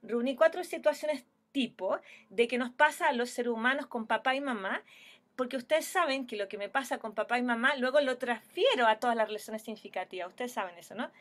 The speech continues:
Lo que hago, lo que me pasa con mamá y papá, lo transfiero a la pareja y luego lo transfiero a mis otros vínculos. Entonces ahora, entendiendo que mamá y papá, que son los seres que me dieron la vida, marcan la trama de mi inconsciente para siempre,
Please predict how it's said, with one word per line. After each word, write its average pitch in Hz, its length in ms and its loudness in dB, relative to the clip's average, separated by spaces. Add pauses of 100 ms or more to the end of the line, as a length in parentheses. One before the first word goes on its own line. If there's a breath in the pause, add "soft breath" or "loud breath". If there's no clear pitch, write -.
(280 loud breath)
Lo 214 160 -6
que 240 120 0
hago, 269 200 6
lo 240 140 0
que 240 100 -6
me 233 120 -4
pasa 285 280 0
con 254 100 -2
mamá 247 220 2
y 285 40 0
papá, 277 420 6
lo 254 160 2
transfiero 247 380 -4
a - 20 0
la 220 140 0
pareja 294 420 0 (500 soft breath)
y 247 100 -4
luego 262 200 6
lo 294 120 8
transfiero 277 380 0
a - 20 -2
mis 247 120 2
otros 233 200 -4
vínculos. 180 360 -10
Entonces 269 300 -6
ahora, 294 420 2 (340 soft breath)
entendiendo 247 680 0
que 247 100 -2
mamá 233 260 2
y 285 40 0
papá, 277 500 4 (480 soft breath)
que 233 100 -6
son 285 280 2
los 247 100 -6
seres 285 320 2
que - 100 -12
me 226 100 0
dieron 269 200 6
la 220 120 4
vida, 240 520 -2 (420 soft breath)
marcan 277 560 2
la 220 160 6
trama 320 360 6
de 247 100 0
mi 262 80 0
inconsciente 247 580 0
para 320 280 4
siempre, 269 640 -4